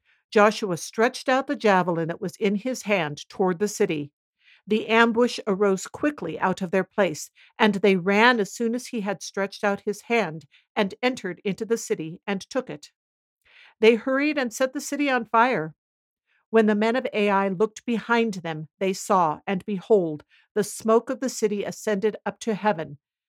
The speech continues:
and they had no power to flee this way or that way. The people who fled to the wilderness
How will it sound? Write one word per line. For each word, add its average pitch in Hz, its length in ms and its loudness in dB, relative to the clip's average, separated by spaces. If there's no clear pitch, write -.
and 208 160 2
they 202 180 0
had 196 320 2
no 196 280 2
power 214 380 2
to 208 140 -10
flee 202 380 -2
this 202 300 -2
way 196 300 0
or 202 140 2
that 170 300 2
way. 160 300 -6
The 196 160 -2
people 202 540 0
who 202 160 -4
fled 220 440 0
to 247 200 -2
the 180 100 0
wilderness 170 640 -2